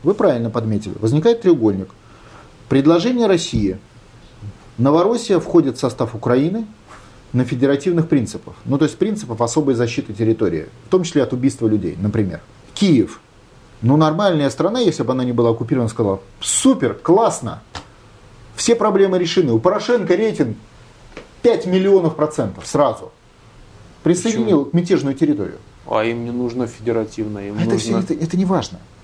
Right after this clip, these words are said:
Speaker 1: Что там написано внутри? Федерати-, сегодня федера-, он, Крым был в федеративных отношениях с Украиной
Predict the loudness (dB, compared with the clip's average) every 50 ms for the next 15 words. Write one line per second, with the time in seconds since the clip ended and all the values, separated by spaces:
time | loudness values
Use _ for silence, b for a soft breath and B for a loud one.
0 | -20 -20 -14 -10 0 0 2 2 2 0 0 -2 -2 -2 -4 -4 -2 0 2 2
1 | 2 2 2 0 -2 2 2 2 0 0 -6 -18 -10 -6 -2 2 4 4 4 4
2 | 2 -2 -6 -2 0 0 2 2 0 0 2 2 2 2 2 0 -2 -4 -2 -2
3 | 0 2 2 2 2 2 2 0 0 0 2 2 2 2 2 0 0 0 0 2
4 | 0 0 -2 -4 -2 -2 -4 -2 0 -2 -2 -2 -4 -6 -2 0 0 0 0 0
5 | -2 -2 -4 -4